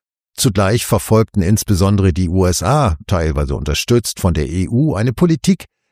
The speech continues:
die in der Analyse als explizit auf Regimewechsel abzielend beschrieben wird.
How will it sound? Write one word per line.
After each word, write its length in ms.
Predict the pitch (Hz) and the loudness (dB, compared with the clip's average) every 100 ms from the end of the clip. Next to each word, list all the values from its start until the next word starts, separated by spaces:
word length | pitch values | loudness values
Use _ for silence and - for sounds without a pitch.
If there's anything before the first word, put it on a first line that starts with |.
| - | -4
die 120 | 151 | 0
in 100 | 143 | 2
der 140 | 127 123 | 2 2
Analyse 500 | 117 117 151 135 113 | 2 4 4 2 0
als 180 | 117 | -4
explizit 720 | - 120 - - 131 - - - | -4 -6 -6 -2 -2 0 0 0
auf 220 | 107 - | -2 2
Regimewechsel 760 | 104 113 143 90 90 - 85 | 2 2 2 2 0 0 -2
abzielend 640 | 78 - - 98 85 101 - | -2 -8 -2 0 2 0 0
beschrieben 520 | - - 73 - - | -2 0 -4 -4 -8
wird. 420 | - - - | -10 -10 -16